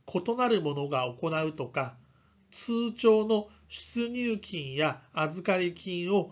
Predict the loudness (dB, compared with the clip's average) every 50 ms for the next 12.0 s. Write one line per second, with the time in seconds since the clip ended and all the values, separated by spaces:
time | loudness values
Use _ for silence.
0 | -10 -20 _ _ -6 -2 -2 -2 -2 -4 -6 -8 -6 -2 -2 -2 -2 -2 -6 -6
1 | -6 -8 -10 -12 -18 -20 -10 -6 -4 -2 -2 0 2 2 2 4 4 2 2 2
2 | 2 0 -2 -2 -2 -4 -4 -4 -8 -14 -12 -8 -6 -4 -6 -6 -6 -6 -2 0
3 | 2 2 2 2 0 -2 -2 -2 0 0 0 0 -2 -2 -4 -6 -8 -10 -12 -18
4 | -20 _ _ _ _ _ _ _ _ _ _ _ _ _ _ _ _ _ _ _
5 | _ _ _ _ _ _ _ _ _ _ _ _ _ _ _ _ 0 6 8 8
6 | 8 6 4 -2 0 2 4 6 6 6 6 4 4 6 6 6 6 6 4 2
7 | 0 -2 -4 -2 -2 -2 -2 -2 0 0 2 2 2 2 2 4 4 4 4 2
8 | -2 -14 -20 -20 _ _ -6 -6 -2 4 6 6 6 6 4 -2 -4 -2 2 2
9 | 4 6 4 4 2 2 0 -2 -2 -2 0 0 0 0 0 0 0 0 0 0
10 | 2 4 4 6 6 6 4 4 2 -2 -2 -2 0 0 -2 0 0 2 2 2
11 | 0 -2 -2 -2 0 0 0 -2 -2 -2 -2 -4 -4 -6 -8 -10 -12 -16 -20 _